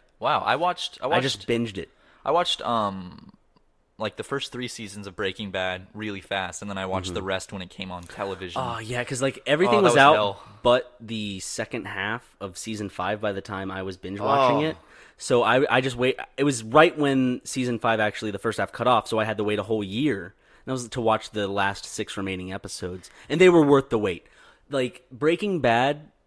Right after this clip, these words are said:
Speaker 2: uh, Ozymandias, at least that episode, is, like, a, just one of the marvels of, like, television history. It is de-, it definitely goes down as one of the best episodes of television.
Speaker 1: Oh my God, dude! The episode,
Speaker 2: <clears throat>
Speaker 1: uh, right before it,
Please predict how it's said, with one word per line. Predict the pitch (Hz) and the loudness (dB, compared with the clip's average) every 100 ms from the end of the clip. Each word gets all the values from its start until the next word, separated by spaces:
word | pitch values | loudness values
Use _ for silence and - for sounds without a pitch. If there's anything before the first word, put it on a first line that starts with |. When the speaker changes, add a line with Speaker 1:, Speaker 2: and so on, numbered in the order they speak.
| _ _ | _ _
Speaker 2:
uh, | 120 113 107 101 | 0 2 2 4
Ozymandias, | 117 131 143 113 101 120 110 | 4 4 2 4 2 2 0
at | |
least | 107 - | -6 -2
that | 98 104 | 0 0
episode, | 110 123 135 143 139 | -4 -6 -4 -4 -4
is, | 107 107 104 98 98 104 | -2 -2 -2 -6 -10 -6
like, | 98 92 - _ _ - | -6 -8 -20 _ _ -14
a, | - _ _ _ _ - | -14 _ _ _ _ -8
just | 107 - 117 | -8 -8 -4
one | 127 | 0
of | 139 120 | 0 0
the | |
marvels | 110 107 113 104 101 95 85 | 0 2 2 2 -2 -4 -8
of, | - 95 92 92 87 - - _ - | -6 -4 -4 -6 -10 -18 -20 _ -14
like, | 92 87 - | -12 -12 -12
television | - 107 98 98 92 90 90 | -6 -4 -2 -4 -4 -8 -8
history. | 107 101 - 87 | -8 -8 -8 -10
It | 92 | -8
is | 104 98 | -8 -6
de-, | 117 | -4
it | 117 117 | -4 -4
definitely | 127 151 131 | -2 0 0
goes | 120 | 0
down | 110 110 | 0 -2
as | 98 | -2
one | 107 | -4
of | 101 | -4
the | 95 | -6
best | - 104 101 - | -2 -2 -2 -6
episodes | 101 104 - 98 92 | -6 -6 -4 -6 -6
of | - | -8
television. | 98 92 87 85 76 73 | -8 -6 -10 -14 -14 -8
Speaker 1:
Oh | 131 123 110 104 | -2 2 2 -2
my | 101 101 | -6 -4
God, | 101 95 95 - | -4 -4 -6 -10
dude! | 120 | -8
The | 110 107 | -4 -4
episode, | - - 147 139 131 107 87 | -6 -6 -4 -4 -6 -8 -8
Speaker 2:
<clears throat> | |
Speaker 1:
uh, | 104 92 - - | -6 -6 -8 -6
right | 107 110 | -4 -4
before | 101 - 113 | -6 -8 -6
it, | 107 | -6